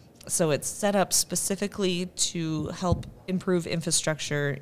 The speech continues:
in a certain area. So we have one for the downtown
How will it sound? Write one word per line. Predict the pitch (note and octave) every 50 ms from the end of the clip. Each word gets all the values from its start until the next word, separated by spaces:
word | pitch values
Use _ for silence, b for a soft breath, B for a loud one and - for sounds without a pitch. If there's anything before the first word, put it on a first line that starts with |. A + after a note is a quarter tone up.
| - -
in | - D#3+ D#3 D3+
a | D3+
certain | - - - B2 E2+ - D3+
area. | C#3 G#2 A#2+ A#2 - - -
So | - - D#3
we | D#3 F3 G3
have | F#3+ G3 E3+ D#3 D#3
one | D#3 D#3
for | C#3+ -
the | D3+ D#3+
downtown | D3+ D#3 D3 C#3 D3+ D3+ - D3 C#3 C3+ C#3 D#3+